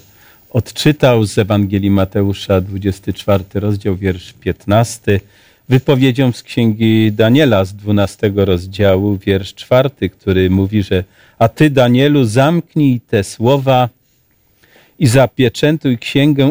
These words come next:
aż do czasu ostatecznego. Wielu będzie to badać i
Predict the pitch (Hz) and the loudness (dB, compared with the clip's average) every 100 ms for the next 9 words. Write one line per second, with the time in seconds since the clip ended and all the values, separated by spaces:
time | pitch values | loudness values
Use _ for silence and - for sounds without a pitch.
0 | - 147 175 151 139 127 - 151 175 - | 0 0 0 0 0 -2 0 0 0 -2
1 | - 170 160 156 _ _ _ - 156 - | -4 0 0 -2 _ _ _ -2 0 -2
2 | - 156 156 156 147 - 175 190 151 110 | 0 0 0 -2 -4 -4 0 2 2 -2
3 | 123 175 160 143 147 127 113 104 95 123 | 0 0 0 -2 -2 -2 -4 -6 -4 0
4 | 139 135 127 123 - _ _ _ _ _ | 0 2 0 0 -6 _ _ _ _ _
5 | 120 120 117 | 0 2 2